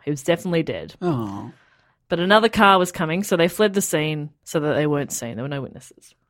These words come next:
Speaker 1: So about a week later, Joseph Murphy, pretending to be the brother of Nicholas Mallory, this fake person, called all the mo-, morgues and hospitals in an attempt to locate his missing sibling. But no one had any information.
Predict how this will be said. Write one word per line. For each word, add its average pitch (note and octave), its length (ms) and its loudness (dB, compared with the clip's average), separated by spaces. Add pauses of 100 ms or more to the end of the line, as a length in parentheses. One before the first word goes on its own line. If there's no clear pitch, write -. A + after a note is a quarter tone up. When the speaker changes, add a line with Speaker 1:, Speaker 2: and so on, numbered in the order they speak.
(920)
Speaker 1:
So A3+ 120 2
about A#3+ 140 8
a A#3 40 8
week A#3+ 260 6
later, D3 460 6
Joseph A3 340 6
Murphy, F3 460 4
pretending A#3 480 2
to A#3 100 0
be F#3+ 140 6
the F3 100 6
brother F3+ 500 4
of E3 280 0
Nicholas F#3+ 640 0
Mallory, F3 680 2
this D#3 400 -6
fake - 340 -4
person, D#3 560 -6 (360)
called B3+ 300 8
all B3+ 100 12
the A#3+ 80 10
mo-, F#3+ 300 6
morgues G3+ 440 6
and F3 80 0
hospitals F3+ 560 2
in F3 100 0
an D#3+ 100 0
attempt D#3+ 300 -4
to F3 80 -6
locate D#3+ 460 2
his E3 160 -6
missing D3+ 380 -8
sibling. D#3+ 640 -4 (560)
But A#3+ 100 4
no G4 140 6
one G4 220 6
had D4 140 8
any A#3+ 140 6
information. F3+ 540 0